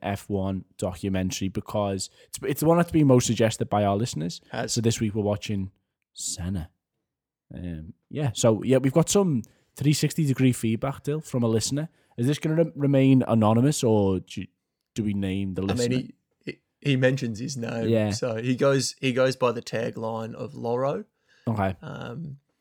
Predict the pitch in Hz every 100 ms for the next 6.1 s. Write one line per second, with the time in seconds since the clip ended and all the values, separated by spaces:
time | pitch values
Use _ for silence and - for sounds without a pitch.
0 | _ - 143 139 143 139 135 151 135 147
1 | 135 170 175 156 117 156 123 117 110 -
2 | 120 - 113 110 - 113 113 123 117 110
3 | - 117 117 117 120 120 - 120 117 -
4 | 120 117 113 117 110 117 113 110 113 104
5 | 107 110 - 104 98 113 104 - - 110